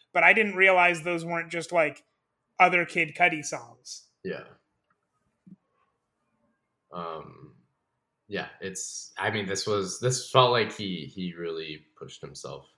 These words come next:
Speaker 2: Michael Giacchi-, Gi-, Giacchino. <laughs> And, uh, and I, I think, yeah, I think he's really proved, I think this really proved himself as, like, a director with a lot of potential for the future. And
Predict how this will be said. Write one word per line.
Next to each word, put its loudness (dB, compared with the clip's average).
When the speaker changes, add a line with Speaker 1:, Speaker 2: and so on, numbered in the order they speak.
Speaker 2:
Michael -14
Giacchi-, -18
Gi-, -14
Giacchino. -12
<laughs> -20
And, -14
uh, -12
and 2
I, 0
I -4
think, -2
yeah, 2
I -4
think -6
he's -8
really 0
proved, -2
I 0
think 4
this 0
really 4
proved -2
himself -6
as, -6
like, -8
a -6
director 0
with 0
a -10
lot 0
of -4
potential -8
for -10
the -12
future. -12
And -6